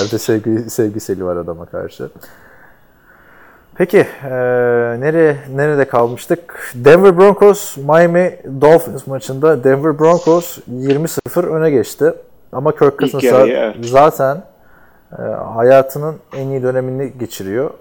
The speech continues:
Speaker 1: Takımını maça ortak etti. Repleri verelim burada Kirk Cousins'a. Gerçekten şu ne zamandı? Dördüncü hafta mı? Beşinci hafta mı? Artık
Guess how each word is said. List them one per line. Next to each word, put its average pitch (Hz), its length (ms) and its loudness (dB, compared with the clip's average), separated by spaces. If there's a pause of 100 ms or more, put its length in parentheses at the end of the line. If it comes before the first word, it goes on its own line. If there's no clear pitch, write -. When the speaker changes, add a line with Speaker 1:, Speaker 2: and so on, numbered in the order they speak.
(320)
Speaker 1:
Takımını 131 400 -6
maça 127 260 -2
ortak 127 320 -4
etti. 143 380 -6 (500)
Repleri 135 580 4
verelim 139 420 6
burada 104 280 0
Kirk 101 260 -2
Cousins'a. 104 480 0 (100)
Gerçekten 123 540 2 (640)
şu - 300 -4 (360)
ne 127 120 0
zamandı? 107 380 0
Dördüncü 117 380 4
hafta 135 240 6
mı? 101 80 -4
Beşinci 110 320 0
hafta 123 260 6
mı? 98 300 -6
Artık 98 280 -6